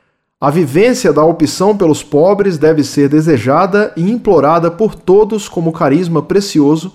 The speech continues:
a ser vivido em nossos dias como sinal da presença do reino.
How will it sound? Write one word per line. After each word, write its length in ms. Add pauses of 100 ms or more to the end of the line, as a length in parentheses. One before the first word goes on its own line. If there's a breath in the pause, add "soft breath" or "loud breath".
(120)
a 100
ser 240
vivido 460
em 60
nossos 320
dias 480
como 240
sinal 400
da 100
presença 560
do 80
reino. 300